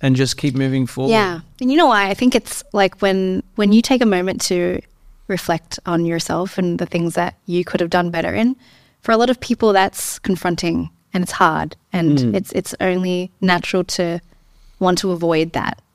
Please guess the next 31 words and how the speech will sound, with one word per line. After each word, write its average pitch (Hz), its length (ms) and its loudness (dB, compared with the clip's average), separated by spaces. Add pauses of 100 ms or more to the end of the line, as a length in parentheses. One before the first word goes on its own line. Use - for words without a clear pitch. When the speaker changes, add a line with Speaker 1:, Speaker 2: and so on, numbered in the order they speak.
(120)
Speaker 2:
confrontation 170 640 0
within 165 200 0
yourself. - 400 -6
Like, 160 80 -6
I 160 60 0
wasn't 185 260 0
actually 170 240 -6
good 185 140 -2
enough 160 280 -6
in 165 80 -4
that 156 160 -6
area. 151 400 -6 (600)
And 180 160 2
so 175 420 -2 (200)
the 165 80 -2
easy, 180 260 0
the 202 140 -4
next 202 200 2
easiest 170 340 -4
thing 165 160 -4
to 165 80 -6
do 160 200 0
is 156 220 -6
to 147 260 -2 (1300)
blame 165 340 2
others 156 340 -2
or 160 80 -2
reflect 160 480 -4
or 156 200 2
be 151 220 0
like, - 140 -4